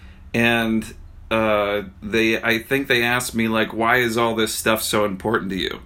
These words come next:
Like, why, why do you need to create? Why do you need to do this?" Um, and if I can speak for myself personally, it's because,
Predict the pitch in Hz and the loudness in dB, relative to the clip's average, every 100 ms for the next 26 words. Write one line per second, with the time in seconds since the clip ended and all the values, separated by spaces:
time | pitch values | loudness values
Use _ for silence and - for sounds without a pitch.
0 | - - - - - - - 110 107 101 | -16 -18 -18 -20 -18 -8 -2 0 -2 0
1 | 113 117 117 117 117 113 - - - - | 2 4 4 4 0 -4 -10 -18 -18 -10
2 | 110 117 123 117 113 113 117 113 113 - | 0 4 6 4 2 2 2 0 -4 -2
3 | 113 110 113 110 110 113 113 107 110 98 | 2 2 2 2 2 4 2 0 -2 -2
4 | 98 107 104 107 110 - - - - - | -4 -4 -2 -2 -2 -8 -12 -16 -18 -12
5 | - 117 113 110 107 107 107 - - - | 0 4 4 4 2 -2 -6 -10 -12 0
6 | 120 120 117 - 117 120 131 120 120 - | 2 2 0 0 0 4 2 2 -4 -4
7 | - 131 - 123 117 110 - 139 123 - | -2 -2 -2 -2 0 0 0 0 0 -2
8 | 156 180 190 147 117 110 113 - 120 - | 0 2 0 0 0 0 -2 -4 -4 2
9 | 117 110 - - | 2 2 -4 -12